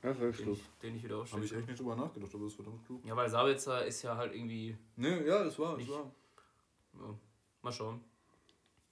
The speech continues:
Speaker 2: Mal schauen. Und ich hatte auch echt Glück, das war auch krass, ich hab ja, äh, Thuram geholt und... Ja, der sollte ja gar nicht spielen eigentlich, wegen Embolo. Dann hat Embolo sich in der zwanzigsten Minute leider, also leider aus seiner Sicht verletzt.
Speaker 1: Mhm.
Speaker 2: Und jetzt hab ich halt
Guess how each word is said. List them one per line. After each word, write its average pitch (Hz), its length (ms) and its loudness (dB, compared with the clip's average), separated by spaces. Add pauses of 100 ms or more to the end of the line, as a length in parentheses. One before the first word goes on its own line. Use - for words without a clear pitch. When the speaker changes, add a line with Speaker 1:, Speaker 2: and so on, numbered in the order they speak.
(420)
Speaker 2:
Mal 131 80 -12
schauen. 131 200 -2
Und 156 100 2
ich 165 120 2
hatte 202 140 4
auch 180 120 8
echt - 180 0
Glück, 196 320 2
das 147 180 -2
war 156 80 0
auch 147 120 0
krass, 170 220 -4
ich - 80 -2
hab 147 120 -2
ja, 127 360 2
äh, 120 60 -4
Thuram 147 360 2
geholt 175 440 2 (160)
und... 120 280 -8 (120)
Ja, 104 140 -4 (220)
der 120 120 -2
sollte 139 220 2
ja 127 180 4
gar 123 180 2
nicht 135 120 0
spielen 156 320 0
eigentlich, 156 380 -2
wegen 127 300 -4
Embolo. 147 540 2 (420)
Dann 120 100 0
hat 123 340 0
Embolo 135 340 2
sich 135 200 -2
in 139 60 -2
der 127 120 -2
zwanzigsten 135 380 -4
Minute 135 200 -4
leider, 123 480 0
also 110 340 -4 (340)
leider 117 360 2
aus 113 120 0
seiner 123 200 4
Sicht 117 160 -4
verletzt. - 400 -2
Speaker 1:
Mhm. 151 240 0 (120)
Speaker 2:
Und 107 300 -12
jetzt - 320 -6
hab 117 100 0
ich 107 80 -4
halt 107 120 -4